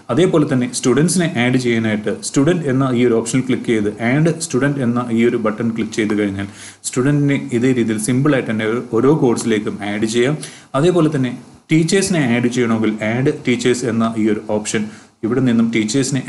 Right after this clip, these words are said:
ആഡ് ചെയ്യാൻ സാധിക്കുന്നതാണ്. അതേപോലെ വെബ്സൈറ്റ്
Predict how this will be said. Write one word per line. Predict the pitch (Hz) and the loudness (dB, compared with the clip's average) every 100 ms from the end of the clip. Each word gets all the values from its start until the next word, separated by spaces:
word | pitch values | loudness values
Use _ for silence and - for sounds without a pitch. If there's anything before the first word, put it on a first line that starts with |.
| 110 | -2
ആഡ് | 113 110 | 0 0
ചെയ്യാൻ | 113 | 0
സാധിക്കുന്നതാണ്. | 113 113 113 113 110 110 131 160 - - - | 0 -2 -2 -2 -2 -2 -6 -8 -14 -16 -4
അതേപോലെ | 139 170 160 160 165 - - - _ _ _ _ _ _ _ _ _ _ _ _ _ _ _ 127 | 0 2 4 2 -2 -12 -20 -20 _ _ _ _ _ _ _ _ _ _ _ _ _ _ _ -2
വെബ്സൈറ്റ് | 143 143 196 190 | 0 0 0 0